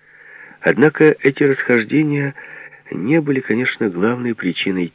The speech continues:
террора во флоте. Причины были те же, какие привели к террору в армии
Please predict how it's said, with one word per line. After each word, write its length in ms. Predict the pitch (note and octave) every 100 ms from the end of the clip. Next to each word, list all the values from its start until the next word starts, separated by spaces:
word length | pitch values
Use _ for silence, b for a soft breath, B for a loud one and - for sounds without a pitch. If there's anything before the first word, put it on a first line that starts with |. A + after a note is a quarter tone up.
| -
террора 480 | D#2+ C#2 D2 D#2
во 120 | C#2+ C#2+
флоте. 440 | - - - - - _ _ _ _ _ _ _ _ _ -
Причины 460 | E3 E3+ - D3
были 200 | C3+ C3+
те 220 | C3 - C3
же, 180 | C3 C3 B B B
какие 340 | - F2 - A#2
привели 360 | - G2+ G2+
к 140 | A#2 -
террору 460 | G2 F#2+ G#2+ G#2+
в 200 | D#2+ C#2
армии 540 | F2 G2 G#2 A2 A2